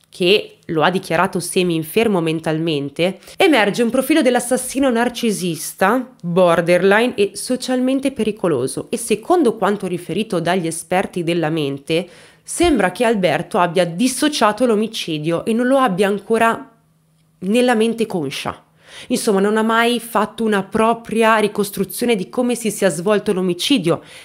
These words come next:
negando di averlo compiuto tranne in due colloqui, dove afferma di essere stato mentalmente un altro. Alberto, difeso dagli avvocati Elisa Brigandì e Maurizio Mascia,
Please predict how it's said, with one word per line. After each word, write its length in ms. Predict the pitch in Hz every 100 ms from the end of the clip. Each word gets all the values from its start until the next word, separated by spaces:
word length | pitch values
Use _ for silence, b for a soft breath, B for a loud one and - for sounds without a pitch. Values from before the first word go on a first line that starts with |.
| B
negando 460 | 202 208 233 294 269
di 80 | 202
averlo 340 | 196 202 180
compiuto 520 | 294 294 285 190 240
tranne 640 | 240 302 311 311 320 - -
in 240 | 302 302
due 200 | 180 165
colloqui, 640 | 151 165 143 - - 139 170
dove 400 | 233 196 165 - B B B
afferma 840 | 151 165 - - 180 160 165 185 233
di 120 | 208
essere 380 | 190 190 233 247
stato 540 | 247 175 165 233 233 -
mentalmente 640 | 226 226 220 190 208 -
un 100 | 190
altro. 520 | 160 170 135 - - _
Alberto, 540 | - 269 226 233 240 254
difeso 380 | 214 196 226 226
dagli 180 | 196 196
avvocati 720 | 185 190 202 175 165 160 -
Elisa 320 | 180 185 202
Brigandì 680 | 190 196 196 208 208 220 165
e 240 | - 190 -
Maurizio 580 | 160 156 185 202 - 160
Mascia, 560 | 160 143 139 - 190